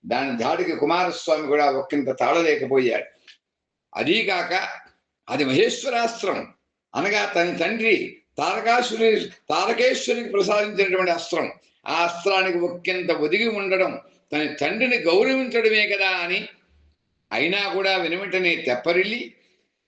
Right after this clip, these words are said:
ఆగ్నేయాస్త్రాన్ని కన్నులకు అద్దుకున్నాడు. తారకాసురిపైకి వదిలే-, వదిలేశాడు. ఆగ్నేయాస్త్రం నిప్పులు కక్కుచూ తారకాసురి యొక్క సంహారానికై బయలుదేరి అతని మెడ యందు ఉండేటువంటి లింగమును ఐదు భాగములుగా ఖండించింది, కింద పడవేసింది.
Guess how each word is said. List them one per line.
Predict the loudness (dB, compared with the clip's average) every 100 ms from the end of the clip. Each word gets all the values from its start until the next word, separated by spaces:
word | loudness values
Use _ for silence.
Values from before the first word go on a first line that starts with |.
| -6
ఆగ్నేయాస్త్రాన్ని | -4 -2 -2 0 2 2 0 0 0 2 -2
కన్నులకు | -2 -2 -2 -2
అద్దుకున్నాడు. | 2 2 4 2 2 0
తారకాసురిపైకి | 0 -2 0 0 -2 -2 -2 0 2
వదిలే-, | 2 2 0 0 0
వదిలేశాడు. | 0 0 -2 -4 -8 -10 _ _ _ _ _ _ -6
ఆగ్నేయాస్త్రం | -4 -2 0 0 0 -2 -4 -4 -4
నిప్పులు | -4 2 2
కక్కుచూ | 2 4 4 4 2 2
తారకాసురి | 0 2 0 0 -2
యొక్క | -2 -2
సంహారానికై | -2 -2 0 0 0 -4 0 2
బయలుదేరి | 4 2 2 2 2 -2 -12 _ _ _ _ _ _ -6
అతని | -2 0 0
మెడ | 2 2
యందు | 2 0 -2
ఉండేటువంటి | -2 0 0 -2 -4
లింగమును | -4 -4 -4 -6 -8 -16 _ _ _ -4
ఐదు | 0 2 2
భాగములుగా | 2 0 0 0 0 0
ఖండించింది, | -2 -4 -6 -2 -2 0 -2
కింద | 0 0 0
పడవేసింది. | 0 2 2 -2 -10 -16